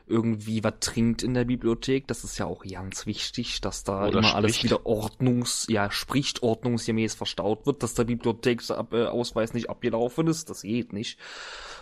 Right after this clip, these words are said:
Speaker 1: Ähm, und die, das beschützende Element ist halt zum einen, also das ist natürlich so eine, so eine vertrocknete Schachtel, ne, so mit einer dicken Hornbrille, zugeknöpft bis oben hin.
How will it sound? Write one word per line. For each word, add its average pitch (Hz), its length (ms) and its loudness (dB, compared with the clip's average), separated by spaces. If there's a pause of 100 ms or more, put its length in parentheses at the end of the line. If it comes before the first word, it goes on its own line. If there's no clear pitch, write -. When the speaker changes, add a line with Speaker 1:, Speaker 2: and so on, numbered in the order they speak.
(100)
Speaker 1:
Ähm, 110 320 4
und 110 360 0
die, 104 340 2 (400)
das 104 140 -2
beschützende 151 500 4
Element 131 320 0
ist 120 160 -4
halt 120 140 0
zum 117 160 -4
einen, 127 680 -2 (160)
also 110 160 0 (140)
das - 180 -4
ist - 60 -2
natürlich 104 400 -2
so 90 100 -6
eine, 90 240 -4
so 90 100 -6
eine 87 320 -4 (440)
vertrocknete - 1000 0
Schachtel, - 840 -4
ne, 120 200 2
so 101 120 -4
mit 92 160 -4
einer 92 120 -8
dicken - 460 -4
Hornbrille, 117 1000 2
zugeknöpft 131 720 -2
bis - 160 -2
oben 107 260 4
hin. 151 260 2